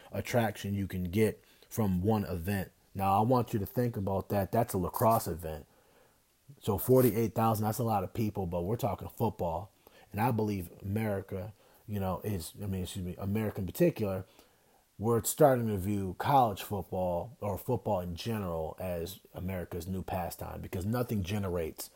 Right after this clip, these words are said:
the kind of revenue that football,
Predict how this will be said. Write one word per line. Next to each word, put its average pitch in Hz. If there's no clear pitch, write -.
the -
kind 107
of 87
revenue 90
that 185
football, 95